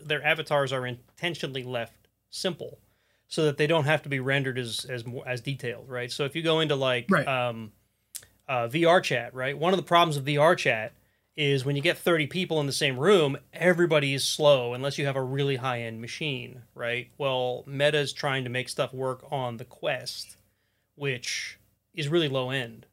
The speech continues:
Speaker 1: when you think about V R headsets, right? Like, P C V R has a lot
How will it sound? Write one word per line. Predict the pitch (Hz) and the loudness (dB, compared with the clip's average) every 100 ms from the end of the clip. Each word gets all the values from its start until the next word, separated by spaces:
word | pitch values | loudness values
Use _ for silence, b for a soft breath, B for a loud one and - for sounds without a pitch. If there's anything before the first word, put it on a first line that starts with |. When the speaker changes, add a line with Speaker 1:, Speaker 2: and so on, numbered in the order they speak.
| _ _ _ _ | _ _ _ _
Speaker 1:
when | 131 | -12
you | 127 | -8
think | 156 139 | -6 -4
about | 117 113 | -6 -8
V | 120 | -6
R | 127 | -6
headsets, | 127 117 - 113 - | -4 -8 -10 -12 -12
right? | 131 123 - _ _ _ | -14 -14 -20 _ _ _
Like, | 131 127 | -14 -6
P | 175 | -4
C | 151 180 | -2 -2
V | 143 139 | 0 0
R | 131 131 123 | 2 2 0
has | 127 123 - _ _ | -4 -6 -14 _ _
a | 151 | 0
lot | 131 135 131 | 2 2 2